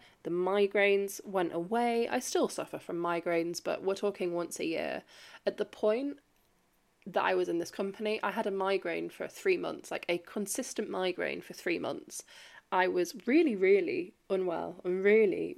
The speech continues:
really not okay. So leaving that job was the best decision of my life. I no longer felt dread about work,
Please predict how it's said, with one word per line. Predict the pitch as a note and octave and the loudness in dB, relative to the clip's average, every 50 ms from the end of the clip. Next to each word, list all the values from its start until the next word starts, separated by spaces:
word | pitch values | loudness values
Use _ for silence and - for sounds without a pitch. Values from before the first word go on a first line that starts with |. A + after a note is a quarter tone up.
| - | -10
really | - F3 F3+ F#3+ F3+ E3+ E3 E3 | 0 4 6 8 8 6 4 2
not | E3 E3+ E3+ | 0 0 -2
okay. | D#3+ - - E3 - - - | -2 -4 -4 -4 -4 -6 -6
So | - - - | -6 -4 -2
leaving | E3+ E3+ F#3 A#3+ C#4 C#4+ B3+ | 2 4 4 4 4 2 0
that | A3 F#3 - | 0 0 -2
job | - E3+ D3+ D3 - | -2 -4 -6 -4 -6
was | - E3 - | -8 -8 -4
the | - E3+ D#3+ | -2 -2 -2
best | E3 - F#3 F3+ F3+ - - - | 0 0 0 0 0 -2 -8 -14
decision | F3 - - E3 D#3+ - E2 F2 - - _ _ - - - - - - _ | -8 -4 -2 -2 -2 -2 -6 -10 -10 -12 _ _ -20 -20 -20 -20 -20 -2 _
of | - F#3+ - | 2 2 2
my | F3 E3 | 2 0
life. | D#3 D#3 D3 - - - - | 0 0 -2 -4 -6 -4 -2
I | - F#3+ | 0 2
no | G3 G#3+ A#3 | 2 4 2
longer | B3 C4+ C4 A#3+ | 2 2 0 0
felt | A#3+ - - A#3 - - F3 | -2 -2 -2 -2 -2 -2 -4
dread | - F#3 E3+ F3 F3+ F3+ F3 F3+ - - | -6 -2 2 4 4 4 2 0 -4 -8
about | F#3 - D#3+ D#3+ - | -4 -2 0 0 0
work, | E3+ F3 E3 D#3 D3 - - - _ - - | 0 0 0 0 -2 -2 -6 -8 _ -18 -20